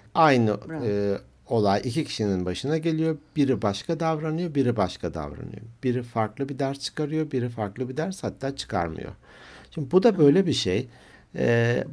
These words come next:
Speaker 1: bunu bize gönderenin adı ne olsun? Ayşe olsun, değil mi?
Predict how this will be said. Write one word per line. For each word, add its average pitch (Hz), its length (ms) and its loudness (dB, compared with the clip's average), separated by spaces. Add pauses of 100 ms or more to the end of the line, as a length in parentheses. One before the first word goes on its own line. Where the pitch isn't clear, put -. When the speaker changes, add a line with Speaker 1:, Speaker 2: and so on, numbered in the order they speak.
Speaker 1:
bunu 139 200 6
bize 139 180 4
gönderenin 127 580 2
adı 120 340 2
ne 127 60 2
olsun? 117 420 0
Ayşe 120 420 2
olsun, 127 500 0
değil 135 140 2
mi? 87 140 -2